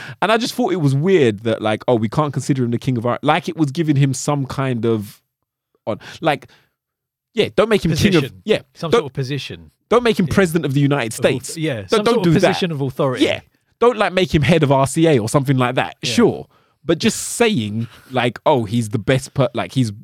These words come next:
Speaker 1: one of, if not the best person or the best man that has ma-, ever made male R and B."
Speaker 2: Yeah.
Speaker 1: I don't feel like that excuses what he has done or makes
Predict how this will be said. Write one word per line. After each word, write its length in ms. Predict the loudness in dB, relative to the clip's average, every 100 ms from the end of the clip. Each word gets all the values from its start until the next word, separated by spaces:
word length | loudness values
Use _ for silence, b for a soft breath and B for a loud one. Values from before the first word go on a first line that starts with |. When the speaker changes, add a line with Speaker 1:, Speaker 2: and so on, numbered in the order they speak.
| _ -14
Speaker 1:
one 340 | -2 2 2
of, 220 | 2 0 -4
if 160 | -4 -2
not 160 | -2
the 240 | -2 -2 0
best 280 | 0 -2 0
person 560 | 0 0 -4 -8 -8
or 140 | -4 -2
the 160 | 0
best 260 | 0 -2 -2
man 380 | -4 -2 -4 -8
that 80 | -10
has 100 | -8
ma-, 140 | -6
ever 220 | -4 -4 -4
made 400 | -4 -4 -6 -10
male 480 | -20 -8 -2 0 0
R 140 | -2
and 160 | -4 0
B." 340 | -2 -2 -12 b -20
Speaker 2:
Yeah. 180 | -20 b b b b _ -2
Speaker 1:
I 80 |
don't 180 | 0 0
feel 380 | -4 2 4 6
like 320 | 4 0 -2 -2
that 200 | -4 -6 _
excuses 920 | -8 -8 -2 0 2 4 2 0 -6 -10
what 260 | -4 -4
he 200 | 0 2
has 120 | 4 2
done 520 | 0 0 -2 -10 -20 _ _ _ _ _ -4
or 100 | 0
makes 380 | 2 0 -2